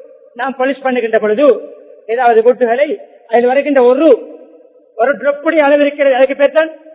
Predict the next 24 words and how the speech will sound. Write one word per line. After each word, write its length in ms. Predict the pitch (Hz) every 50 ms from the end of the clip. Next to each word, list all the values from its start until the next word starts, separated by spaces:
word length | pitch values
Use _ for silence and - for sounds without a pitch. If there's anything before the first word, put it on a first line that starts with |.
| _ _ _ _ _ _ _ _ _ _ _ _
கதா. 480 | - 240 226 247 240 180 160 - - _ _ _ _ _ _ _ _ _ _ _ _
ஒரு 180 | 226 254 262
தூசி, 500 | 262 285 311 294 294 302 254 196 160 - - - - - -
கண்ணில் 220 | - 247 262 302 311
இருக்கின்ற 340 | 302 294 294 302 311 285
ஒரு 100 | 294 269
தூசி, 420 | - 285 294 277 294 285 240 185 - - - - - _ _ _
அது 340 | - 285 330 370 311 311
மற்றவருடைய 440 | 302 302 320 349 349 349 339 330 320
கண்ணில் 260 | 330 311 320 320 320
இருந்தால் 300 | 330 320 302 294 320 311
விளங்கும். 680 | 302 302 311 320 311 294 320 320 302 262 - - - - - - - - _ _ _ _ _ _ _ _ _ _ _
வயன்சல் 600 | 226 262 302 330 339 339 339 349 370 359 349 330
ஜெதா 420 | - 311 320 330 311 370 381 392 381 381
ஃபி 120 | 339 339
ஐனிஹி, 720 | 320 320 294 285 285 277 262 277 269 247 - - - - -
தன்னுடைய 460 | - 254 285 311 330 330 330 330 320
கண்ணுக்குள்ளே 720 | 320 320 311 311 302 311 311 320 320 311 311 302 294 285 294
பெரிய 300 | 277 285 311 330 339 349
ஒரு 160 | 349 330 294
மரக்குத்தி, 1080 | 262 277 285 330 330 330 - - 349 349 - - - 427 403 381 330 226 - - - - - - - - - _ _ _ _ _ _ _ _ _ _ _ _ _ -
இறைச்சி 240 | 247 294 294 285
கடையில் 300 | 294 294 302 294 294 285
வைத்திருப்பார்களே, 680 | 269 285 285 294 285 294 294 294 285 294 311 311 302